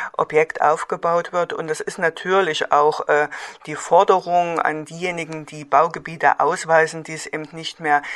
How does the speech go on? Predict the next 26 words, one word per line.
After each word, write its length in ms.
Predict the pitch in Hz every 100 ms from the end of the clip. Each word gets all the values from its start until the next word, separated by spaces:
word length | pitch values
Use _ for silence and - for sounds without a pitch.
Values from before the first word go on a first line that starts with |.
| - -
in 200 | 160 160
Überflutungsgebieten 1200 | 156 151 147 175 202 165 147 - 147 - 143 147
zu 140 | -
tun. 260 | 151 160 165
Aber 160 | 143 147
da 160 | 151
hat 100 | 156
sich, 160 | 165 -
glaube 260 | 147 151
ich, 120 | 151 -
auch 140 | 147
in 100 | 151
den 140 | 151
vergangenen 520 | 147 147 147 151 160 147
Jahren 300 | 147 151 151 - - -
doch 120 | 151
schon 220 | - 160 151
einiges 540 | - 156 185 175 170
getan. 480 | 165 160 151 151 151 - - - -
Äh, 220 | 160 151
insbesondere 580 | - 170 170 175 175 170
wenn 140 | 160
ich 160 | - 214
noch 140 | 208
mal 220 | 180 156 147
zurückschaue, 800 | 151 180 196 - 160 165 160